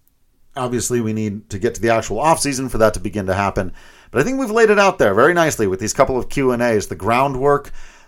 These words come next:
is ahead of the Colorado Rockies, what they need to do, what they've got, uh, who fits in where, uh, how they can maybe save a little bit of money, how they can get their roster into a good spot so that the guys that are coming off the I L can be added back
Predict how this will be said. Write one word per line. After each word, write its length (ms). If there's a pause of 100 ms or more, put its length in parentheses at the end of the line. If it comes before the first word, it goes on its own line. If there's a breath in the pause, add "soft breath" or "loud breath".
(120 soft breath)
is 240
ahead 300
of 60
the 60
Colorado 440
Rockies, 440
what 180
they 120
need 160
to 80
do, 260
what 240
they've 240
got, 380 (260 loud breath)
uh, 100 (100)
who 240
fits 340
in 240
where, 480 (320 soft breath)
uh, 220 (100)
how 240
they 140
can 160
maybe 220
save 260
a 40
little 220
bit 120
of 100
money, 280
how 160
they 120
can 80
get 160
their 120
roster 480
into 260
a 40
good 180
spot 320
so 180
that 100
the 60
guys 280
that 140
are 40
coming 220
off 160
the 140
I 180
L 220
can 140
be 140
added 320
back 320